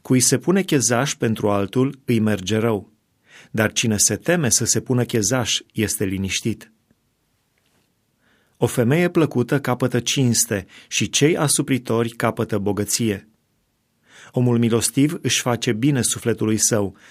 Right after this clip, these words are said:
dar omul fără milă își tulbură însăși carnea lui. Cel rău dobândește un câștig înșelător, dar cel ce seamănă neprihănirea are o adevărată plată.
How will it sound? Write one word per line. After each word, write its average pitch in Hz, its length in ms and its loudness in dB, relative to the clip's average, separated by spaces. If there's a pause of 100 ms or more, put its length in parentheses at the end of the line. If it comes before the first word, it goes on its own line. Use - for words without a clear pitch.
(160)
dar 104 280 0
omul 165 240 2
fără 131 260 0
milă 120 400 2
își 120 240 -4
tulbură 127 520 2
însăși 156 540 0
carnea 120 440 -2
lui. 104 340 -2 (1080)
Cel 117 380 2
rău 131 300 2
dobândește 113 680 2
un 120 200 2
câștig 117 460 -2
înșelător, 107 720 0 (340)
dar 101 260 -2
cel 156 220 4
ce 147 160 0
seamănă 123 540 2
neprihănirea 110 800 0
are 127 380 0
o 120 100 0
adevărată 107 640 -2
plată. 110 560 -8